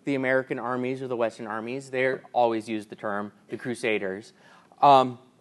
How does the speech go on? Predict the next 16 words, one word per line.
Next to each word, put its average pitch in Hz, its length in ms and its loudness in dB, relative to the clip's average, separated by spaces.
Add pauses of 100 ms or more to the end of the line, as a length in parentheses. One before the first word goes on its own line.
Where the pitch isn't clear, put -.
(840)
so 156 220 6
if 147 100 2
it 165 60 6
was 143 160 2
so 156 140 4
offensive, 131 600 2
I'm 127 220 -4
not 127 180 -6
sure 127 140 -2
why 120 160 6
they 151 180 8
were 185 100 8
using 120 360 -2
it. 113 140 -4 (420)
But 160 260 10
anyway, 180 460 8